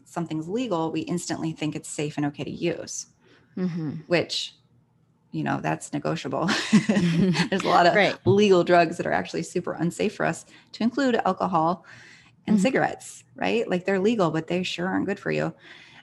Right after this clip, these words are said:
Speaker 1: Um, so it's funny, um, you know, what we consider safe. Um, so,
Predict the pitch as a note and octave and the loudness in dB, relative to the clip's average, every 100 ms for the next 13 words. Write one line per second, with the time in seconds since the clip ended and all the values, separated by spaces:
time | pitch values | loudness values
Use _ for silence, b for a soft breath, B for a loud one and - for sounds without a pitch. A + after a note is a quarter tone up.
0 | - F#3+ F3+ E3+ E3 - _ _ _ _ | -2 2 4 4 0 -4 _ _ _ _
1 | _ - - A3 G3+ F#3+ F#3 - - F3+ | _ -12 -6 0 2 2 0 -4 -8 -4
2 | - A3 F#3 E3+ - - E3+ D#3 D#3 D#3 | 0 2 2 -2 -4 -4 0 0 0 -2
3 | E3+ - _ _ _ - - _ _ _ | -4 -10 _ _ _ -20 -20 _ _ _
4 | - E3 D#3 E3 - D#3+ D#3 - D3 D3 | -6 -2 2 2 0 -4 -4 -6 -8 -8
5 | D#3 D3+ D3 - _ b b b b b | -6 -6 -8 -16 _ b b b b b
6 | b _ _ _ F3+ E3 D#3 D3+ D#3+ D#3+ | b _ _ _ -2 0 2 0 -4 -8
7 | _ _ _ _ _ _ _ _ _ _ | _ _ _ _ _ _ _ _ _ _
8 | _ _ _ _ _ _ _ _ _ _ | _ _ _ _ _ _ _ _ _ _
9 | _ _ - - F#3 F3+ - | _ _ -10 -2 2 2 -2